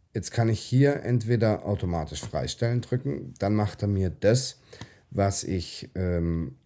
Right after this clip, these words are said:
an Bild, was er an Bildinformationen hat, nimmt er mir rein. Oder ich kann hier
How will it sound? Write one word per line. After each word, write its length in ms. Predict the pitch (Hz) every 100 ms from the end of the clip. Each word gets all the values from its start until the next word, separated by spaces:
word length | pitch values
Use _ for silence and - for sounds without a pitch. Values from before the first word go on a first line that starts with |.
| -
an 180 | 92 90
Bild, 440 | 120 139 120 107
was 200 | 95 95
er 80 | 90
an 140 | 92
Bildinformationen 1040 | 90 127 113 98 92 90 85 - 82 78 92
hat, 260 | 131 - -
nimmt 260 | 101 104
er 80 | 85
mir 200 | 80 76
rein. 300 | 82 120 202 - _ _ - - - - - -
Oder 360 | 127 143 143
ich 200 | 110 101
kann 160 | - 104
hier 320 | 95 95 95